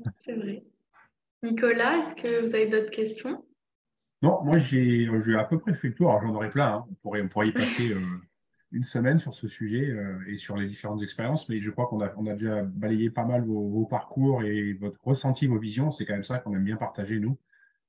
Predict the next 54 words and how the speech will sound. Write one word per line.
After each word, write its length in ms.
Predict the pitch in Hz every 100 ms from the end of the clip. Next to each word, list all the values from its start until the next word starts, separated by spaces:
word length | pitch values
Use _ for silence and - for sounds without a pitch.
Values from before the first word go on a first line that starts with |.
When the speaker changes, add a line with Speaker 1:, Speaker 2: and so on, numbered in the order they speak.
| -
Speaker 2:
et 40 |
ce 60 | -
qui 120 | -
se 60 |
passe 160 | - 113
dans 120 | 98
la 80 | 92
vraie 180 | 90 107
vie. 200 | 117 131 _ -
Et 80 | 92
pas, 340 | - 110 104
c'est 140 | - 101
bien, 220 | 123 127
c'est 140 | -
bien 140 | 107 120
d'avoir 340 | 107 110 104
tué 200 | 101 127
quelques 260 | 120 104 107
préjugés 420 | - 107 104 104
aujourd'hui. 340 | 120 104 98 117
Ça 100 | 104
m'a 100 | 98
fait 100 | 101
plaisir. 440 | 104 90 98 _ _
<laughs> 160 | - 156 - - - - - - - _ _ _
Speaker 1:
Ouais, 100 | -
c'est 120 | 359 269
vrai 140 | 277
qu'on 180 | 311 254
a 60 |
abordé 340 | 233 214 214 214
un 120 | 220
peu 220 | 220 294
des 200 | 262 254
préjugés, 480 | 247 262 240 233 269
donc 180 | 269 226
c'est 160 | -
très 160 | - 240
sympa, 540 | 220 233 233 233 233 220
euh, 300 | 214 214 214 - _ _ -
de 120 | 208
les 360 | 220 214 208 214
déconstruire, 680 | 208 220 220 220 - 262 -
quoi, 200 | 220 214
également. 600 | 202 202 202 220 - _ _ _ _ _ _ _ _ _ -
Alors, 240 | 233 233
je 80 | 233
vous 80 | 226
remercie 460 | 247 247 247 262
tous 140 | - 240
les 160 | 240
deux 280 | 220 254 349
pour, 280 | - 233 220
euh, 440 | 220 214 208 208